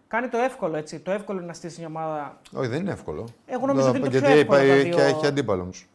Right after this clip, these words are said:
Speaker 1: Έχει και αντίπαλο, αλλά είναι πιο εύκολο να στήσεις μια ομάδα με τέτοιο τρόπο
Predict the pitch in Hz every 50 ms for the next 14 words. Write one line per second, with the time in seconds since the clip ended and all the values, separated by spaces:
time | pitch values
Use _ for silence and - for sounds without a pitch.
0 | - 247 247 233 - 202 175 226 233 302 294 285 262 262 254 - - - _ _
1 | _ _ _ _ _ _ - 240 269 269 269 - 277 285 269 277 - 247 233 226
2 | 214 208 - 226 214 - - 202 208 202 202 202 196 190 190 185 175 175 185 175
3 | 180 196 - 202 190 196 190 190 185 - 180 180 170 156 -